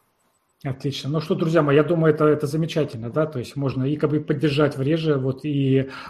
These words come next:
приобрести замечательный его, а у него очень много красивых картин, да, и я очень рекомендую, а, купить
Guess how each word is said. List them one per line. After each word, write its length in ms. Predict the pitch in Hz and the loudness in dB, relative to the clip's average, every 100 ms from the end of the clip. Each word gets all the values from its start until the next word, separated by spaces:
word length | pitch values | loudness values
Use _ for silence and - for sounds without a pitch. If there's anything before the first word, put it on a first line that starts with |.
| - | -2
приобрести 480 | 143 139 139 - 143 | 0 2 -2 0 2
замечательный 800 | 127 151 151 147 143 131 131 127 | 4 2 0 0 2 2 2 0
его, 360 | 135 131 131 | -4 -6 0
а 120 | 147 147 | 4 6
у 60 | |
него 180 | 147 139 | 6 6
очень 240 | 139 151 | 4 2
много 180 | 160 156 | 0 0
красивых 480 | 156 143 - 151 139 | -2 -4 0 0 0
картин, 480 | 151 139 151 135 131 | -4 -4 -2 -2 -4
да, 400 | 131 156 160 151 _ _ _ _ _ _ - - | -8 -6 -6 -8 _ _ _ _ _ _ -10 0
и 100 | 160 | 4
я 160 | 156 | 6
очень 180 | 165 160 | 6 4
рекомендую, 640 | 143 151 151 143 151 151 151 | 2 4 4 8 8 8 4
а, 640 | 147 139 139 139 139 - _ _ - _ _ _ | 0 2 4 2 0 -6 _ _ -20 _ _ _
купить 480 | 156 180 160 - | -4 0 0 -2